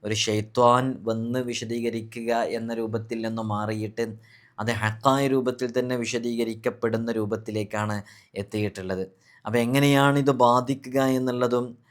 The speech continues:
ആ, കൃത്യമായിട്ട് വിശദീകരിച്ച് കൊടുക്കുന്നുണ്ട്. ഈ സിഹ്റ് ബാധിച്ച ആ ആള്, ആ, എല്ലാം അടച്ചുപൂട്ടിയൊരു വീട് പോലെയായിരിക്കും എന്നുള്ളതാണ്.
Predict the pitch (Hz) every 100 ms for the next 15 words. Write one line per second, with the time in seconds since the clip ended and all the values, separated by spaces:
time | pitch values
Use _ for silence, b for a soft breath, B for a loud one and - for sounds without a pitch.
0 | b b 110 113 113 110 110 110 123 123
1 | 123 123 135 120 123 127 127 127 113 113
2 | 107 98 104 104 98 98 _ b b b
3 | - 110 107 113 107 120 127 117 120 120
4 | 120 - 135 120 92 - - 110 107 98
5 | 104 110 113 110 b b b b 101 101
6 | 101 98 95 65 - 113 120 139 143 -
7 | - 117 107 - - 175 139 127 123 127
8 | 123 123 117 110 120 127 117 113 107 104
9 | 101 98 98 101 98 95 92 95 92